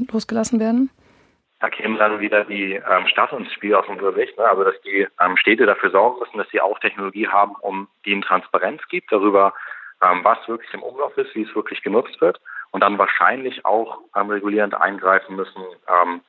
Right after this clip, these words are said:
Speaker 2: ähm, was, ähm, ja, Routen oder Zugänge, ähm, oder zumindest die Kosten von bestimmten Strecken angeht. Also es ist dann so Richtung Stichwort, ähm, City-Maut oder vielleicht sogar ganz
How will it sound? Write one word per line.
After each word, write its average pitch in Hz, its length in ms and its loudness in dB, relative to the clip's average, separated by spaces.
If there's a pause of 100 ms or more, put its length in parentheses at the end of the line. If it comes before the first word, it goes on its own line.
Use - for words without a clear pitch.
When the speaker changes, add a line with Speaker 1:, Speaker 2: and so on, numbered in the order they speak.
(340)
Speaker 2:
ähm, 87 220 2
was, 92 140 4 (420)
ähm, 87 320 0 (400)
ja, 90 100 2
Routen 107 420 -6
oder 95 280 0
Zugänge, 107 720 -2 (100)
ähm, 90 240 2
oder 90 180 4
zumindest 92 300 -8
die 82 60 -20
Kosten - 540 -2
von 98 200 -2
bestimmten 98 320 -2
Strecken 90 540 -2 (140)
angeht. 87 400 0
Also 90 200 2
es 85 80 -6
ist - 160 -6
dann 90 120 2
so 87 40 -2
Richtung 90 360 0 (280)
Stichwort, 92 580 2
ähm, 85 240 0
City-Maut 113 560 2
oder 90 180 2
vielleicht 95 280 2
sogar 98 160 2
ganz 92 240 2